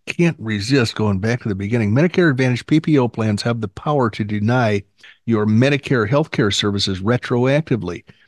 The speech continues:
Medicare Advantage P P O, which stands for Preferred Provider Organization, uh, these plans give members flexibility to choose physicians so they have coverage when, wherever they go in the United States or its territories, even though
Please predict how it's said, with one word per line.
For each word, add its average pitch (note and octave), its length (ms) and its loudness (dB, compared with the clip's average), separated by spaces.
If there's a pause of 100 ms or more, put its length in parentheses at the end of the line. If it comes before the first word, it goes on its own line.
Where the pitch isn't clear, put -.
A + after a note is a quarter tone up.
(200)
Medicare C#3 380 4
Advantage D#3 440 2
P F3+ 180 0
P F#3 280 0
O, B2+ 260 2
which A#2 220 -2
stands G#2+ 300 0
for G2 140 -4
Preferred G2+ 600 -2
Provider G#2+ 480 0
Organization, G2 760 0 (460)
uh, G2 200 2
these C#3 180 4
plans C3+ 480 2 (240)
give A#2 180 2
members A#2+ 320 2
flexibility C#3+ 760 0
to A2 120 2
choose D#3 380 4
physicians A2 720 2 (420)
so A#2 240 2
they A2+ 140 4
have A#2 240 2
coverage C3 580 0 (220)
when, A2+ 260 0 (200)
wherever D#3 500 2
they G#2 160 0
go G#2 260 2
in A2 80 4
the A2 80 4
United A2 320 2
States G#2 320 -2
or G2 100 -2
its A2 140 -4
territories, A#2 640 -4
even D#3+ 320 4
though A#2 280 4